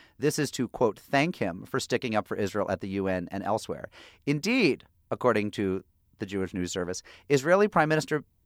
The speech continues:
Benjamin Netanyahu said in June that Israelis believe that the Jewish state has no better friend than Canada. So I have a couple thoughts on this.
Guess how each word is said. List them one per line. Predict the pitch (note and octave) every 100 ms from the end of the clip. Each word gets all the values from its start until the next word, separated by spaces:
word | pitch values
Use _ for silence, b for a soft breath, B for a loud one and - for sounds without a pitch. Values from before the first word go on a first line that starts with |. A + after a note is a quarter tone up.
| -
Benjamin | C#3+ D3 C#3+
Netanyahu | C3+ A2 C3+ C#3 C3
said | - D3+ C#3
in | C3+
June | B2 C3+ C3+
that | - B2+
Israelis | C3+ A#2 C#3+ F3 F3+
believe | - C3+ G#2 F#2 F#2+
that | A#2
the | B2
Jewish | G#2+ B2+ B2+
state | - A2 G#2
has | A2 G2+ - b
no | G2 G#2 C3+
better | B2+ A2 A2
friend | - F#2 F#2 -
than | F#2
Canada. | - F2 D#2 - _ b b
So | -
I | - F#3
have | G3
a | D#3+
couple | A2+ G2
thoughts | - - -
on |
this. | E2+ -